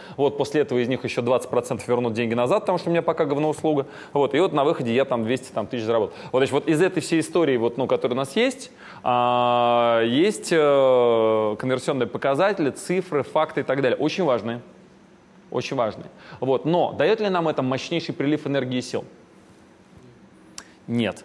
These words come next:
Значит, важнейшей компонентой является образ, хорошо проработанный, и чувство там. Дабы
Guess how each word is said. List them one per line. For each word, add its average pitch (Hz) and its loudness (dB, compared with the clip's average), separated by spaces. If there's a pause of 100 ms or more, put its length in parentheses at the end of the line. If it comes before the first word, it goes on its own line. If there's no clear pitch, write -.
(100)
Значит, 120 -8
важнейшей 135 -2
компонентой 131 -2
является 131 0 (240)
образ, 131 -2 (760)
хорошо 143 -2
проработанный, 156 0
и 135 -2
чувство 180 -2 (100)
там. 101 -2 (3000)
Дабы 156 2